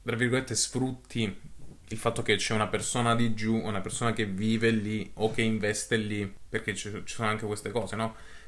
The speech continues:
Non deve essere forse una persona che sta giù, può anche essere una persona che ha un contatto con lì.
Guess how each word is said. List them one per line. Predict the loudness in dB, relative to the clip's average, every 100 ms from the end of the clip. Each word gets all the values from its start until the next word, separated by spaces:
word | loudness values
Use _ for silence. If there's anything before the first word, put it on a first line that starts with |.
| 0
Non |
deve | 6 6
essere | 6 2
forse | 2 0 2
una | 2
persona | 2 2 2 4
che | 2
sta | 2 4 4 2
giù, | -2 -4 -6
può | -8
anche | -4
essere | -2 0 0
una |
persona | 0 0 0 2
che | 2 2 -2 -14 -14 2
ha | 6
un | 6
contatto | 4 0 4 6 6 2 2
con | 2 2
lì. | 0 -2 -6